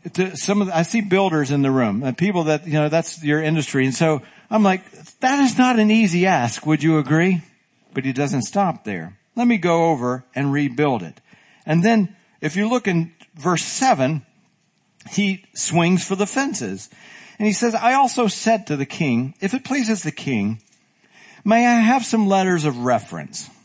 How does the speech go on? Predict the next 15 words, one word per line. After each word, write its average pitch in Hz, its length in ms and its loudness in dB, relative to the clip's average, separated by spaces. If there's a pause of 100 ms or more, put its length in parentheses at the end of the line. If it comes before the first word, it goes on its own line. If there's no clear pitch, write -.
(220)
May 180 220 0
I 208 60 4
have 226 260 2
letters 196 580 0 (300)
to - 120 -4
the 294 120 -4
governors 143 680 0
of 131 200 -10
Trans-Euphrates 131 1040 -4 (640)
so 180 180 0
that 190 200 -2
they 240 140 0
will 285 180 0
provide 214 680 0
me 143 400 -2